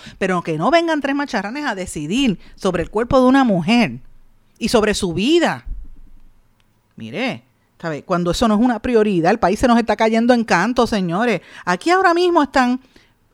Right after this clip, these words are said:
golpeando y, y, y, y haciéndole la vida imposible a mujeres que están en la calle manifestándose por la destrucción ambiental, a que no salen esos legisladores a defenderla. ¿Mm? De eso es que estamos hablando, señores. Todas estas madres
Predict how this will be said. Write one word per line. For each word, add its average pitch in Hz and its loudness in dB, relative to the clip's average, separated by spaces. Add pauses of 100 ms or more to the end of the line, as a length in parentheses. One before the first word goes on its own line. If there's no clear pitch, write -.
(280)
golpeando 233 0
y, 311 0
y, 226 -4
y, 202 -6
y 165 -6
haciéndole 254 -2
la 269 4
vida 269 0
imposible 233 0 (240)
a 185 0
mujeres 247 2
que 277 -2
están 269 -2
en 294 -2
la 240 -4
calle 240 0
manifestándose 208 -2
por 220 2
la 196 2
destrucción 196 -2
ambiental, 214 2 (220)
a 196 0
que 226 -2
no 277 0
salen 320 -2
esos 285 0
legisladores 226 2
a 220 0
defenderla. 147 -4 (180)
¿Mm? 220 2 (880)
De 156 -8
eso 175 -6
es 175 -6
que 160 -8
estamos 143 -10
hablando, 123 -10
señores. 123 -16 (420)
Todas 339 2
estas 339 -2
madres 269 -2